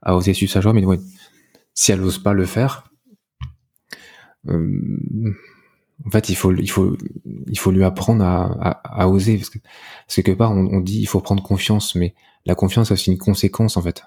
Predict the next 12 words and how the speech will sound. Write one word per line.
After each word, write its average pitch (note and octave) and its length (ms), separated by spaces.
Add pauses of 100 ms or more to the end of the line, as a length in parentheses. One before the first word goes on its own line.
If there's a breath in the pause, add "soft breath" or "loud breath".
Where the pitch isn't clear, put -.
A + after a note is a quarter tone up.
(140)
d'avoir F2+ 320
osé F#2 320 (500)
au - 80
départ. F2 360 (520 soft breath)
On F#2 180
ose, A#2 260
on, F#2 260
on F#2+ 100
voit G2 160
que - 60
ça F#2+ 140
marche, - 580